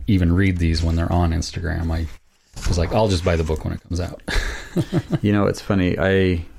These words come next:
Speaker 2: I am grateful for Instagram and as I try to put some of my artwork and such out, but I have a hard time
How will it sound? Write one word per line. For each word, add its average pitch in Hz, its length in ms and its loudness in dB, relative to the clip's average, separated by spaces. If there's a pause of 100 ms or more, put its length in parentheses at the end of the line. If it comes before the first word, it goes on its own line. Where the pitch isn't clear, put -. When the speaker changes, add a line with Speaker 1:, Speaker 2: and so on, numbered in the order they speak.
(140)
Speaker 2:
I 95 140 -2
am 90 140 2
grateful 101 400 0
for 101 160 -2
Instagram 92 600 0
and 85 420 0 (500)
as 82 160 0
I 82 140 2
try 87 220 0
to 82 60 0
put - 240 -2
some - 180 -2
of 85 140 -2
my 85 280 2
artwork 80 460 0
and 85 80 -2
such 78 280 -4
out, - 420 -4 (160)
but 78 240 0 (140)
I 82 80 0
have 87 140 -2
a 78 60 -2
hard 85 220 -6
time - 560 -8